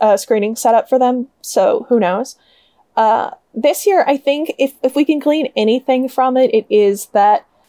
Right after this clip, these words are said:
you know, The Crown is just as strong as we expected. I would say Ozark is too, but it's not in competition. So we're looking at The Crown, and, but Ben, why do you hate the Critics' Choice Awards?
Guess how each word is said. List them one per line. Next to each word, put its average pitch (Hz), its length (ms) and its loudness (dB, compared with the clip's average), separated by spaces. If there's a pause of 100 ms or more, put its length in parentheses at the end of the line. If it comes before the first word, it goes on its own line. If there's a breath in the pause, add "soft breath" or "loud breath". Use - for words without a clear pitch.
(180)
you 247 240 0
know, 220 420 0
The 247 80 -2
Crown 269 320 -2
is 262 160 0
just - 300 -4
as 254 120 0
strong 226 300 0
as 226 140 -4
we 233 300 0
expected. 190 840 -2 (180)
I 220 140 0
would 220 160 2
say 294 180 0
Ozark 233 380 2
is 214 140 -2
too, 285 320 2
but 196 220 0
it's 226 220 -2
not 233 160 -2
in 208 60 -8
competition. 196 840 -4 (140)
So - 180 -4
we're 277 80 2
looking 277 240 -4
at 277 100 -4
The 262 80 -2
Crown, 226 720 -2 (240)
and, 202 640 -6 (540)
but - 140 -2
Ben, 233 180 0
why 233 140 2
do 285 80 -2
you 214 380 -2
hate 185 200 -2
the - 60 -12
Critics' - 280 -12
Choice - 300 -14 (200)
Awards? - 500 -8